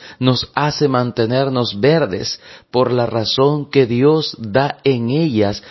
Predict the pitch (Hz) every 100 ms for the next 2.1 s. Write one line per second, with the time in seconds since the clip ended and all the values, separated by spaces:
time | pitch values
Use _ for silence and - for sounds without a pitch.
0 | - - 143 127 127 120 113 - 127 147
1 | 151 123 107 101 98 98 101 101 92 110
2 | -